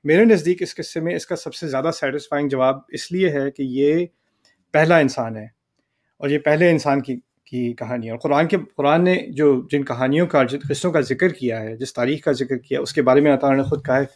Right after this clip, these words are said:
"فیہ ذکرکم"، بات تمہاری کی جا رہی ہے، اس میں تمہارا ذکر ہے۔ یعنی ہم قصہ ان کا سیکھ رہے ہیں،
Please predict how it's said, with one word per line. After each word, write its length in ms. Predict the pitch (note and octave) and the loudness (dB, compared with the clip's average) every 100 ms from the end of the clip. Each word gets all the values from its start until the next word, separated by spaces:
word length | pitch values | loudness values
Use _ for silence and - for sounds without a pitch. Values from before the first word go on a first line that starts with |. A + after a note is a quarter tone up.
| _ | _
"فیہ 280 | D#3+ D3 C#3+ | -4 -2 -2
ذکرکم"، 640 | C3+ C#3 B2+ - A2+ A2 - _ _ _ _ _ _ _ _ _ - C3 | -2 -2 -4 -4 -10 -10 -14 _ _ _ _ _ _ _ _ _ -10 -4
بات 300 | B2+ C#3 F3+ | 2 4 4
تمہاری 340 | F3+ C#3+ C#3+ D3 | 2 4 4 2
کی 140 | C#3+ | 0
جا 200 | A#2 A2 | 0 -2
رہی 180 | G#2+ A2 | -2 -8
ہے، 60 | - _ - | -14 _ -10
اس 200 | D3+ - | -6 2
میں 120 | G3 | 2
تمہارا 400 | G3 D#3 D3 D#3 | 2 0 4 4
ذکر 300 | C3 A#2+ - | 4 0 -6
ہے۔ 100 | - _ _ _ _ _ _ _ _ _ _ | -14 _ _ _ _ _ _ _ _ _ _
یعنی 260 | D3 D3+ C#3+ | 2 2 2
ہم 240 | D#3 C3+ A#2+ _ _ - - | 2 0 -4 _ _ -6 -2
قصہ 220 | C#3+ G#3 | 2 4
ان 160 | F3 | 6
کا 140 | E3+ - | 6 4
سیکھ 520 | - - - D#3+ C3 | 2 -12 -8 -8 -2
رہے 120 | D3 | -2
ہیں، 140 | C3+ | 0